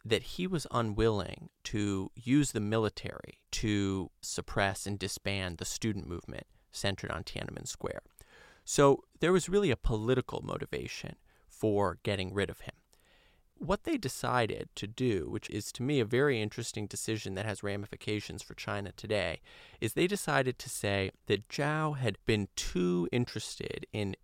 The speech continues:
economic and political reform together. He had wanted to liberalize China in its economy, but also in its society. The Chinese government created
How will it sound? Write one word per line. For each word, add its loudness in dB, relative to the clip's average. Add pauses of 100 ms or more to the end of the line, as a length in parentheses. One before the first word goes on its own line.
economic -2
and -2
political -4
reform -6 (300)
together. -4 (280)
He 0
had 2
wanted 2
to -6
liberalize 2
China -2 (360)
in 0
its -6
economy, -2
but 0
also 0
in 0
its -8
society. -6 (380)
The 0
Chinese 2
government 2 (120)
created 4